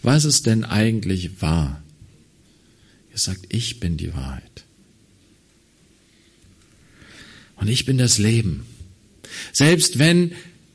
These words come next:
jemand stirbt, hört er nicht auf zu leben.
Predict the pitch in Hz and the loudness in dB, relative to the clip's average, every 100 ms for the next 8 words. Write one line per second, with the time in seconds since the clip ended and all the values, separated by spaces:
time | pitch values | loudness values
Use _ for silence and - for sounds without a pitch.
0 | _ 120 143 160 156 - - 180 180 120 | _ 2 4 4 4 2 2 4 4 2
1 | - - - - - _ _ _ _ _ | -2 -4 -4 -8 -20 _ _ _ _ _
2 | _ _ _ _ _ _ _ _ _ _ | _ _ _ _ _ _ _ _ _ _
3 | _ _ _ _ _ _ _ _ - 95 | _ _ _ _ _ _ _ _ -4 0
4 | 98 - 113 - - 98 92 85 78 76 | 0 0 -4 -4 -2 0 0 -2 -4 -10